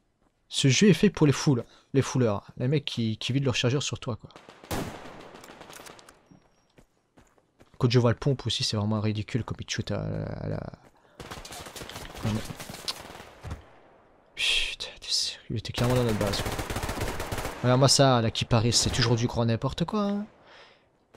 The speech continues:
Ils pourront, moi, la patcher maintenant qu'on a l'Uzi qui est complètement cheaté, qu'on a l'autre P T d'armes aussi qui est complètement cheaté. Ils attendent quoi pour patcher, là ? On a trop d'armes cheatées, maintenant.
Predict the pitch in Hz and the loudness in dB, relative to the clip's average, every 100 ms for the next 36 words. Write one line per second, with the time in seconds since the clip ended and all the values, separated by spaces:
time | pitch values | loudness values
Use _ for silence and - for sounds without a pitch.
0 | - - 135 - 131 127 120 104 160 - | -20 -4 -2 2 6 6 6 4 2 4
1 | 226 185 147 131 135 123 120 123 117 120 | 6 6 6 4 4 4 4 2 2 2
2 | 113 113 156 131 - 120 113 113 - - | 0 0 0 0 0 0 0 2 2 2
3 | 107 143 160 170 180 170 120 123 113 113 | 0 2 2 4 2 2 0 0 0 0
4 | 113 - 110 110 113 143 175 160 180 135 | -2 -4 -4 -4 -2 0 0 0 -2 -4
5 | 113 113 110 - 110 - 160 180 190 - | -4 -2 -2 -2 -4 0 0 2 -2 -8
6 | _ _ _ _ _ - 117 110 123 117 | _ _ _ _ _ -4 0 2 2 0
7 | - 131 113 104 107 - 123 104 101 _ | 2 0 0 -4 -2 0 0 -2 -6 _
8 | - _ _ _ _ _ _ _ _ _ | -20 _ _ _ _ _ _ _ _ _
9 | _ _ _ - - - - _ _ _ | _ _ _ -20 -20 -20 -20 _ _ _
10 | - - 127 127 - 151 135 123 - - | -18 -4 0 2 8 8 8 4 -2 -2
11 | 123 107 101 | -2 -2 -4